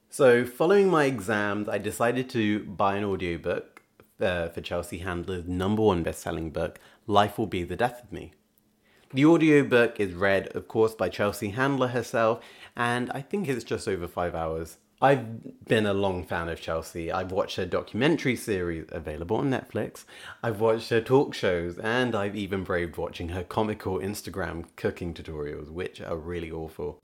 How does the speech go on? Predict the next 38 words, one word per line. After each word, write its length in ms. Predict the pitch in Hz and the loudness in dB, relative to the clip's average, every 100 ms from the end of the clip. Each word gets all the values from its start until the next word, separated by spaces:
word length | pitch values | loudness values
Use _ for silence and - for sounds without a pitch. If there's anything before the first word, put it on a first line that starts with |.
| - | -2
For 80 | 143 | 6
those 300 | 151 151 147 | 8 8 6
of 100 | 131 | 4
you 160 | 135 | 2
living 400 | 127 135 123 127 | 4 4 6 4
under 300 | 117 107 104 | 4 4 4
a 80 | 98 | 4
rock, 320 | 92 87 110 | 2 2 0
Chelsea 560 | - 107 107 120 104 104 | 0 0 0 -2 -2 0
is 100 | 98 | -2
an 140 | 98 | -2
American 580 | 95 107 127 143 123 110 | -2 0 2 2 2 0
comedian, 640 | 110 98 92 82 85 87 87 | 0 -4 -4 -6 -4 -4 -6
talk 300 | - 123 - | -6 -6 -2
show 180 | 131 | -2
host, 340 | 127 120 120 - | 0 0 -2 -6
and 400 | - 98 98 104 | -6 -4 -4 -6
T 180 | - 98 | -6 -8
V 160 | 90 87 | -6 -8
producer. 600 | 90 85 82 - 90 - _ _ | -10 -12 -14 -14 -14 -16 _ _
Her 100 | - | -4
book, 340 | 117 139 147 - | 4 4 4 4
Life 240 | 127 123 | 4 4
Will 80 | 127 | 2
Be 100 | 117 | 2
the 140 | 107 | 2
Death 260 | 101 95 - | 0 -2 -4
of 80 | 98 | -6
Me, 300 | 95 92 95 | -6 -4 -6
is 340 | 95 92 87 - | -6 -8 -8 -2
honestly 340 | 127 120 - | 0 0 -4
one 140 | 90 90 | -6 -6
of 80 | 85 | -6
the 60 | |
greatest 340 | 85 87 78 - | -4 -6 -6 -8
books 300 | 78 - 82 | -8 -8 -10
I've 240 | 78 78 | -10 -6
read, 360 | 90 82 80 | -4 -4 -6